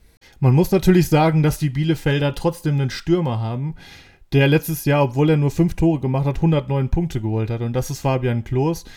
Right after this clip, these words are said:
Er hat jetzt halt Konkurrenz und wenn sie, wenn Serra und Klos sich abwechseln, dann wird wahrscheinlich keiner von den beiden hundertneun Punkte holen.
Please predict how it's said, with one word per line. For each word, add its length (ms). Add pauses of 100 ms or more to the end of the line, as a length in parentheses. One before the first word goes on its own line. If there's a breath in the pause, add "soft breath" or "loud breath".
(400 loud breath)
Er 140
hat 100
jetzt 160
halt 160
Konkurrenz 680
und 500 (360)
wenn 240
sie, 220
wenn 220
Serra 320
und 180
Klos 200
sich 180
abwechseln, 420
dann 140
wird 100
wahrscheinlich 320
keiner 240
von 140
den 100
beiden 220
hundertneun 480
Punkte 280
holen. 300